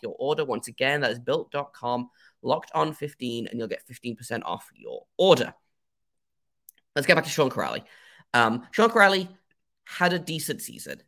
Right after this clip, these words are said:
Um, he got, had, like I said, twenty points. He's making, I think, two and a half million against the cap, uh, and will do so for the next two years. He, uh, yeah, the next two seasons. So he's making two point five million at the minute. So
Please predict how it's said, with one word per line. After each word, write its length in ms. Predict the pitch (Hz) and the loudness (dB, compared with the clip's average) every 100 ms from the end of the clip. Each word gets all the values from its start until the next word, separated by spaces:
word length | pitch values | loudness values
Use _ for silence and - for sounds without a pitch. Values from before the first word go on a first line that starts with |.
| - | -4
Um, 360 | 117 117 110 110 - | 0 0 0 -8 -12
he 640 | - 131 135 135 135 123 | -14 -6 -4 -2 -4 -4
got, 160 | - - | -6 -6
had, 140 | 131 | -4
like 140 | 127 | -4
I 20 | 117 | -6
said, 180 | 107 | -10
twenty 280 | - 196 214 | -6 -4 -2
points. 420 | 208 143 151 151 | 0 0 0 -4
He's 240 | - 135 131 | -10 -12 -4
making, 440 | 131 123 135 123 | -4 -2 -2 -2
I 100 | 120 | -6
think, 320 | 120 127 143 - - | -6 -8 -8 -12 -16
two 260 | - 127 | -10 -4
and 80 | 127 | -4
a 40 | 120 | -4
half 400 | 131 117 120 - | -4 -4 -4 -6
million 500 | 110 117 123 147 - _ _ - | -2 0 0 -2 -6 _ _ -10
against 300 | 123 120 110 | 0 0 0
the 80 | 107 | -8
cap, 360 | 123 131 - - _ _ _ _ 113 | -2 0 0 -6 _ _ _ _ 0
uh, 260 | 113 110 - | 2 2 0
and 340 | 117 107 113 | 0 0 -2
will 460 | - 120 120 110 - _ | -8 -6 -4 -4 -8 _
do 180 | 123 131 | -6 -4
so 360 | 123 117 107 107 | -4 -2 0 -2
for 120 | 107 | -6
the 80 | 113 | -8
next 280 | 101 - - - | -8 -10 -20 -18
two 580 | - - 131 143 147 156 | -14 -6 -4 -2 -4 -6
years. 680 | 160 165 175 185 196 180 - | -4 -2 0 -2 -4 -8 -8
He, 120 | - | -2
uh, 400 | 113 123 117 127 123 135 | 0 2 0 -4 -8 -6
yeah, 200 | 110 69 | -4 -2
the 80 | |
next 220 | 131 135 - | -4 -4 -8
two 100 | 165 | -8
seasons. 400 | - 95 - - | -8 -12 -14 -12
So 60 | |
he's 80 | 139 | -6
making 220 | 160 151 | -6 -6
two 120 | 180 | -6
point 220 | 190 180 175 | -2 -4 -2
five 200 | 127 - | -4 -4
million 320 | - - - - | -10 -12 -14 -12
at 120 | 98 | -12
the 60 | |
minute. 260 | 76 64 - | -10 -10 -12
So 600 | - - 110 107 104 107 | -12 -8 -6 -4 -6 -8